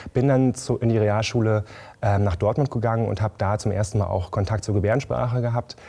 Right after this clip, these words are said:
und habe da dann meinen Abschluss gemacht an der Realschule, hab in Essen Abitur gemacht und hab danach auch studiert. Ah, du warst in Dortmund in der Realschule, in der, ähm, Realschule für taube Menschen, und da hast du dann auch Abitur gemacht, danach in Essen auch für taube Menschen, richtig? Mhm.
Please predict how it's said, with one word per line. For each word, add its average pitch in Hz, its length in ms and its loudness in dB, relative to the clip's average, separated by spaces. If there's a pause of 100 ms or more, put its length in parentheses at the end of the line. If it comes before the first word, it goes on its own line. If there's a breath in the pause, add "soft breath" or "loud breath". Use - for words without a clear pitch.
(360 loud breath)
und 101 480 0
habe 95 300 0
da 92 280 0
dann 87 300 -2
meinen 85 140 -6
Abschluss - 280 -6
gemacht 127 260 0
an 123 80 0
der 117 100 2
Realschule, 107 540 0
hab 98 160 -2
in 98 80 -2
Essen 101 200 -2
Abitur 98 380 0
gemacht 110 340 0
und 104 120 -2
hab 101 100 -2
danach 95 280 -4
auch 95 100 -8
studiert. 95 460 -2 (480 loud breath)
Ah, 202 260 0
du 123 100 4
warst 117 300 -2
in 104 160 2
Dortmund 104 280 0
in 113 60 2
der 104 120 0
Realschule, 117 520 0
in 117 140 0
der, 95 300 0
ähm, 95 420 0 (240)
Realschule 101 400 -2
für 101 100 -2
taube 92 280 -2
Menschen, 139 360 0
und 139 160 -2
da 113 220 -6
hast 113 180 -8
du 113 60 -6
dann 107 120 0
auch - 200 -6 (400 loud breath)
Abitur 110 380 2
gemacht, 165 280 0
danach 139 300 0
in 127 80 0
Essen 135 200 -2
auch 131 140 0
für - 100 -4
taube 170 220 2
Menschen, 165 300 0
richtig? 170 420 -2
Mhm. 123 300 2